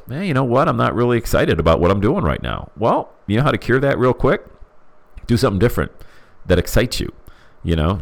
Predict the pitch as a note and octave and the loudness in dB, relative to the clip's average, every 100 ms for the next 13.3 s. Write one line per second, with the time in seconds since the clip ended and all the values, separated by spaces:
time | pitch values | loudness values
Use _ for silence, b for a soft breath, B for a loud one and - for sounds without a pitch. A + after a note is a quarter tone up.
0 | - A#2 - G#2+ - G2 F#2 F2+ F2+ E2+ | -2 -2 0 -2 -2 -2 0 2 4 2
1 | - E2 E2 F#2 E2 F2+ A2 E2+ C#2+ - | 0 -4 0 0 2 2 2 -2 -6 -6
2 | D#2+ - D2+ D2+ - F#3 A2 - F#2+ G2 | -4 -2 0 2 2 4 2 2 0 0
3 | F#2+ E2 D#2 G#2+ A3+ D#2+ C#2+ C#2 G#2 - | -2 -2 0 -2 -2 -4 -2 -2 -2 -6
4 | E2+ E2+ E2+ - D3 C#3+ C#3 - - b | -4 -2 -2 -4 -8 -6 -4 -6 -12 b
5 | b b b - A2+ - G#2+ A2 A2 D2+ | b b b 0 0 2 2 2 0 0
6 | D2 D2 - - - A#1+ - G2+ A#2 B2 | -4 -2 -4 -2 -2 -2 0 2 2 2
7 | C3+ - - E2 D2+ C#2 - A1 A#1+ - | 0 -2 0 0 0 -4 -4 -6 -6 -6
8 | A#1+ - F#2 C#3 D3 - G#2 G2+ G2+ - | -8 -4 0 0 0 2 2 4 2 0
9 | F2+ D#2+ E2 E2+ C#2 D2 D#2+ - D#2 F2 | 0 0 0 0 0 0 -2 -2 -2 -2
10 | D#2+ A#1+ C2 - - E2 - C#2+ C2 E2 | -2 -4 -6 -4 -4 -4 -4 -4 -2 -2
11 | - E2 G2 A#2 - - C2+ C#2 F#2 - | -2 -2 -2 -2 -4 -6 -4 -2 -2 -4
12 | - - - - - - D2 F#2 E3 F#2 | -6 -6 -12 -20 -20 -4 -2 0 -2 -4
13 | C#2+ - | -6 -8